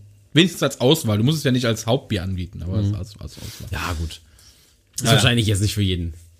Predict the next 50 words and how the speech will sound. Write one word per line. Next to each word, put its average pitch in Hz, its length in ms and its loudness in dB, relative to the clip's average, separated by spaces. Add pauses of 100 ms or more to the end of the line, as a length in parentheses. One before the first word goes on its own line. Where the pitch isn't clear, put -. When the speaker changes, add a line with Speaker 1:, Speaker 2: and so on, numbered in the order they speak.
(140)
Speaker 2:
unbedingt 110 520 0
Speaker 1:
Nee, 117 280 4
das, 107 180 6
das, - 60 -2
Speaker 2:
ausschlaggebend. 107 280 2
Speaker 1:
das 143 140 4
stimmt. 175 300 4 (160)
Speaker 2:
<laughs> 143 160 -4
Speaker 1:
Aber 320 320 -2
es - 280 -8
könnte 277 260 -4
ein 226 40 -6
wichtiger 208 320 -2
Punkt - 380 0
sein. - 140 -2 (1120)
Speaker 2:
So, 127 340 4
ansonsten, 135 460 4
wie 175 80 6
gesagt, 127 240 2
den 117 80 2
Skyfly 175 420 0
hatte 156 140 0
ich - 60 -8
ja 107 40 -6
vorhin 131 140 0
schon 151 100 -2
mal 127 60 -4
kurz - 180 -4
erwähnt. 113 520 0 (120)
Den 98 240 -4
hatten 104 260 -2
wir 104 80 2
schon 98 140 -4
oft 98 180 -10
zum 101 100 -6
Thema. 104 360 0 (280)
Solide. 104 580 2
Speaker 1:
Ja. - 80 -18 (420)
Solide, 180 720 4 (280)
kapazitätsmäßig 147 920 0
natürlich 139 480 -2
war 127 160 4
der 131 120 4
jetzt 131 200 0
an 117 100 0
dem 131 160 2
Tag 123 240 -2
auch 139 280 0
nicht 135 260 -2
so, 147 580 4